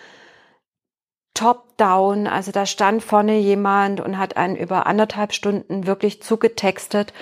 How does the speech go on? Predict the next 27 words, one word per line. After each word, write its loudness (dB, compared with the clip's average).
Es -8
war 6
ein 4
reiner 4
Frontalunterricht 0
und -2
ich -4
hab -8
gedacht, -6
„Nee, 0
das, -4
das -4
ist 0
es 0
nicht -2
für -4
mich. 0
Ich -4
bin 0
nicht -2
diejenige, 2
die -2
da 4
irgendwas 0
in -2
sich -4
reinfuttert, 0